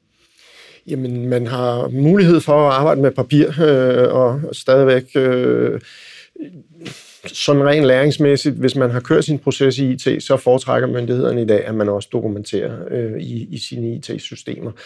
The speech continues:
Øh, så, så, men, men ellers så har man jo mulighed for at putte nogle sikkerhedskontroller rundt om de her systemer, og det er også det, vi begynder at se. Øh,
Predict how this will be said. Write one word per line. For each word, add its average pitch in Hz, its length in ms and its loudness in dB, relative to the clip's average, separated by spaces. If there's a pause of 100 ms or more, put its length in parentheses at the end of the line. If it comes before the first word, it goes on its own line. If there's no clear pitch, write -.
(300)
Øh, 110 520 -6 (560)
så, - 220 -2
så, 123 220 -2
men, 123 480 0
men 117 360 -2
ellers 156 240 2
så 151 120 2
har 160 100 4
man 143 200 2
jo 131 220 2 (440)
mulighed 139 420 6
for 135 420 2
at 131 80 -2
putte 135 240 0
nogle 123 240 0
sikkerhedskontroller 131 720 0
rundt 139 260 0
om 139 120 0
de 120 120 -6
her 123 140 -4
systemer, 120 520 -8
og 117 220 -8
det 135 80 2
er 123 60 4
også 113 180 -4
det, 120 140 -2
vi 120 300 -4
begynder 120 360 -6
at 101 100 -6
se. - 240 -4 (340)
Øh, 113 200 0